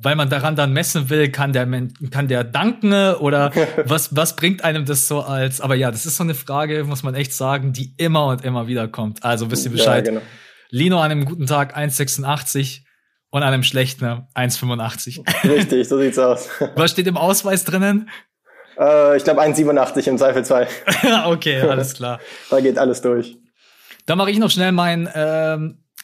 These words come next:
Speaker 1: zweiten Forward und der läuft diese Saison generell wieder so ein bisschen unter dem Radar, weil er halt auch einfach der Spielertyp ist, der überhaupt nicht polarisiert,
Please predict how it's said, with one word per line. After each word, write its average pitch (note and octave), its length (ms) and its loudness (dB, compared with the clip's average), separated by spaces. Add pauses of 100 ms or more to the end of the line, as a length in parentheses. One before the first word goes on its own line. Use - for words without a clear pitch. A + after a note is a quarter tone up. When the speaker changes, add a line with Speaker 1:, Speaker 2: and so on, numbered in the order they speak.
Speaker 1:
zweiten F#3 320 0
Forward D#3 560 0 (160)
und D3 720 0 (180)
der G3 220 0
läuft F#3+ 400 0
diese F#3 180 -4
Saison D#3 520 -2 (180)
generell E3 460 0
wieder D#3 180 0
so D3+ 80 0
ein C#3 80 -2
bisschen - 240 -2
unter E3+ 200 -4
dem D#3 140 -4
Radar, C3+ 380 2
weil D#3 100 0
er C#3+ 100 -2
halt D3 160 -6
auch C3+ 120 -6
einfach C#3+ 300 -6
der D3 160 -4
Spielertyp D3 580 -2
ist, C3+ 160 -6
der C3 100 -4
überhaupt D3+ 460 -8
nicht C#3+ 160 -4
polarisiert, D#3+ 800 -2